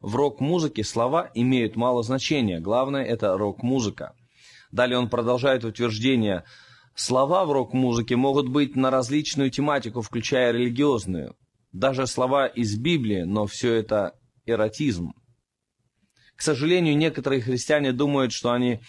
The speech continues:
могут взять библейские слова, даже библейские истины, положить их на рок-музыку, и получится что-то христианское.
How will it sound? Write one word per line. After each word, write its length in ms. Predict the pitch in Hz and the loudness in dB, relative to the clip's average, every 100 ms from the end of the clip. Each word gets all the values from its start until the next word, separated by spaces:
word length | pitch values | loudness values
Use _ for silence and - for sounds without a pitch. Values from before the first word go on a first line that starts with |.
| - - - - | -20 -20 -14 -2
могут 360 | 147 139 120 | 0 0 -2
взять 520 | 104 101 147 143 - - | -4 0 0 0 -4 -8
библейские 640 | 113 123 123 139 120 120 | -2 0 2 0 0 -6
слова, 420 | 110 127 143 143 117 | -2 0 2 2 2
даже 280 | 127 117 | 0 0
библейские 560 | 113 117 123 127 - 135 | 0 0 0 -2 0 0
истины, 460 | 160 - 113 101 87 | 0 -2 -2 0 0
положить 420 | 117 120 139 127 | 0 2 0 0
их 220 | 117 - - - - | -4 -4 -20 -18 -4
на 160 | 127 | 0
рок-музыку, 640 | 131 - 135 170 151 135 | 0 0 0 0 0 0
и 80 | 120 | 0
получится 500 | 117 135 143 - 120 | 2 0 -2 -2 -4
что-то 320 | - 127 117 | -2 -4 -4
христианское. 960 | 117 117 - 139 110 95 - 76 - | -6 -8 -2 -2 0 -4 -10 -14 -14